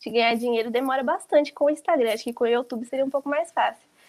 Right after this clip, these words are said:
Mas como a gente tá só no Instagram, a gente não tá contando com isso, sabe? A gente só tá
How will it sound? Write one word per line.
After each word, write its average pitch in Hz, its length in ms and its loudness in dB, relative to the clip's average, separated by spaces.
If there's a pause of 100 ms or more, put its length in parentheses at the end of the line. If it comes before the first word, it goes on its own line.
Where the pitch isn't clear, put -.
(180)
Mas 240 180 6
como 269 160 2
a 254 60 4
gente 269 100 -6
tá 262 140 4
só 269 320 6
no 381 80 -4
Instagram, 247 600 -4 (720)
a 233 160 -2
gente 240 300 -8
não 285 160 -2
tá 311 160 4
contando 311 380 2
com 330 120 -4
isso, 233 260 -2
sabe? 214 280 -6
A 233 40 -10
gente 226 200 -10
só 226 100 -4
tá 240 560 -4